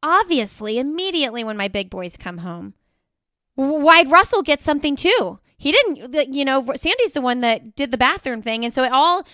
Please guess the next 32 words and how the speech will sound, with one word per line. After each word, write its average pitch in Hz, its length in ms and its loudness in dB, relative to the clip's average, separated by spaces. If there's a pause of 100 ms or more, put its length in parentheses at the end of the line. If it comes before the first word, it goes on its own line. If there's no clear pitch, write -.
(180)
turned 311 160 -6
into 294 160 -2
this, 262 200 -6
like, 254 120 -2
"Well, 254 120 0
why 349 180 2
didn't 392 240 -2
we 403 200 0
also 330 220 -2
get 240 220 -6
something?" 214 400 -6 (440)
And 247 160 -2
my 240 120 0
husband 330 400 -4
and 269 80 -4
I 240 60 -2
have 233 200 -8
been 214 760 -12
very, 262 680 -2 (460)
very, 240 720 -2
like, 190 480 -8 (400)
honed 269 460 0
in 240 160 -2
on, 202 380 -2 (600)
n-, 240 360 -6 (120)
this 302 260 -6
isn't 311 220 -2
all 240 220 2 (200)
ever 226 240 -2
gonna 208 140 -8
be 190 140 -12
fair. - 280 -14